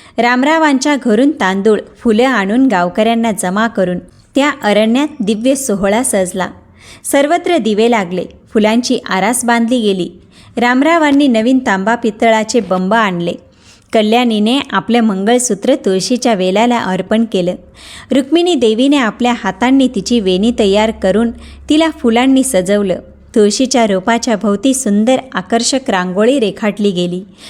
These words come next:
शालिग्रामाला भगवान विष्णूंचा प्रतिकात्मक दगड नवीन वस्त्र घालून आणि पुष्पहार घालून सजवण्यात आलं.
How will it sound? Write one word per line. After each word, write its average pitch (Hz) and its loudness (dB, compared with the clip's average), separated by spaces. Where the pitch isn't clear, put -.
शालिग्रामाला 233 0
भगवान 240 0
विष्णूंचा 226 0
प्रतिकात्मक 233 -2
दगड 185 0
नवीन 294 2
वस्त्र 262 0
घालून 254 0
आणि 226 2
पुष्पहार 240 -2
घालून 240 -2
सजवण्यात 226 -2
आलं. 180 -4